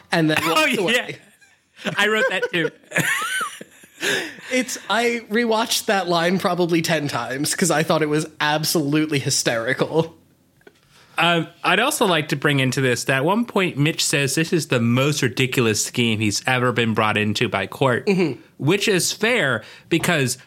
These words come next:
Speaker 2: Craig was the one brought into the scheme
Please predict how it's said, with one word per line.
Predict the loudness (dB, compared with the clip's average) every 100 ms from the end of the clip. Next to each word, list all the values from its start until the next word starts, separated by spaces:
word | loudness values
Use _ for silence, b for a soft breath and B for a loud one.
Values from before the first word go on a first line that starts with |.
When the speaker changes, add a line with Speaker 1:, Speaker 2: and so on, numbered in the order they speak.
| _
Speaker 2:
Craig | -10 -2 2 2 2 0
was | 0 0
the | 0
one | 2 2 2
brought | 2 0 0
into | -2 -2
the | -2 -2
scheme | -2 0 0 0